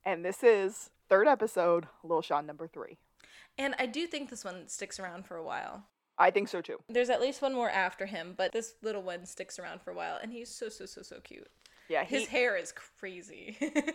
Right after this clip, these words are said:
Speaker 2: <laughs>
Speaker 1: he's the best Sean. He's the best little Sean in my book.
Speaker 2: Um, and we still don't have another little Gus yet, but he's apparently off camera. They're playing hide and go seek.
Speaker 1: Yes.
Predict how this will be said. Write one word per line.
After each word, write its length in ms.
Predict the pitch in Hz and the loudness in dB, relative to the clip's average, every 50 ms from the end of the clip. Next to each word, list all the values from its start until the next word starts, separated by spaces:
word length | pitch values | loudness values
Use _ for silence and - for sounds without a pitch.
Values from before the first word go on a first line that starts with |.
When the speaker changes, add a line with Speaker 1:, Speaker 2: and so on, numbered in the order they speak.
| - | -4
Speaker 2:
<laughs> 340 | 339 339 - 311 294 - - | -6 -4 -4 -8 -10 -10 -8
Speaker 1:
he's 220 | 226 - 277 254 - | -4 -4 -4 2 4
the 100 | 233 196 | 4 6
best 200 | 170 151 - - | 6 2 2 -2
Sean. 160 | - - - - - - - - - | -8 -10 -10 -12 -14 -18 -20 -18 -14
He's 140 | 208 220 - | -14 -4 -2
the 100 | 190 175 | 0 0
best 220 | - - - - | 0 -2 -6 -6
little 100 | 196 - | -12 -18
Sean 300 | - - - - - 180 196 - | -16 -14 -14 -14 -14 -18 -14 -12
in 100 | 185 170 | -10 -8
my 100 | 147 - | -8 -8
book. 200 | - - - 302 285 277 277 - _ | -8 -8 -10 -10 -12 -14 -16 -14 _
Speaker 2:
Um, 300 | - 226 220 220 214 208 | -2 0 0 2 0 2
and 140 | - 233 226 | 2 2 2
we 80 | 226 240 | 2 -2
still 240 | - - - 240 240 | -2 2 4 4 4
don't 160 | 247 - 247 | 4 2 -2
have 320 | 240 262 220 214 214 214 208 | -2 -2 0 0 0 -2 -2
another 380 | - 208 220 202 196 208 196 | -2 -2 -2 0 -2 -2 -2
little 160 | 202 196 196 | -2 -4 -6
Gus 320 | 190 190 180 185 - - 190 | -4 -4 -4 -4 -4 -4 -2
yet, 340 | 185 180 180 175 - - - | 2 2 2 2 0 -2 -10
but 400 | 240 247 208 269 277 254 - - | -14 -2 2 4 4 6 4 2
he's 460 | 220 - 262 247 247 240 226 220 - - _ | -4 -8 -8 -8 -8 -8 -8 -10 -14 -6 _
apparently 480 | 220 214 214 240 240 226 - 220 214 | -2 -2 0 -2 -4 -4 -2 -4 -4
off 220 | - - 202 196 - | -4 -4 -4 -4 -6
camera. 340 | - 220 196 190 185 185 185 | -8 -8 -6 -6 -6 -6 -4
They're 140 | 180 185 | -4 -6
playing 520 | 185 - 226 196 180 180 180 175 175 185 - - _ - | -6 -6 -8 -8 -6 -8 -8 -10 -12 -16 -18 -20 _ -20
hide 220 | - - 202 170 | -12 -12 -10 -10
and 100 | - 185 | -12 -10
go 120 | 190 202 247 | -10 -10 -8
seek. 400 | - 359 339 - - - - _ - _ | -8 -10 -10 -10 -14 -18 -20 _ -6 _
Speaker 1:
Yes. 200 | 427 508 - - | -2 -2 -2 -4